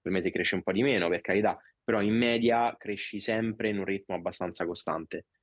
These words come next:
E questa cosa è perché ci puntiamo tanto sulla strategia piuttosto che, diciamo, sull'improvvisazione, ehm,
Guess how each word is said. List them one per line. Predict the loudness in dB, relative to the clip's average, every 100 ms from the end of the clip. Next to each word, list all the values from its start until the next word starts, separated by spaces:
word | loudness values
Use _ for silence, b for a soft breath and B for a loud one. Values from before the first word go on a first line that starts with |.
| b b
E | -4
questa | 0 2 2
cosa | 4 4 4 4 2
è | 0
perché | -4 -4 -4 -2
ci | -4 -10
puntiamo | -10 -6 -4 -2
tanto | -2 -2
sulla | -2 0
strategia | 0 -2 0 0
piuttosto | 0 -2 -6 -4 -6
che, | -6 -6
diciamo, | -6 -4 -4
sull'improvvisazione, | -6 -12 -10 -10 -8 -6 -2 0 0 0 -4 _ _ _ _ _ 2
ehm, | 4 4 4 0 -4 -6 -6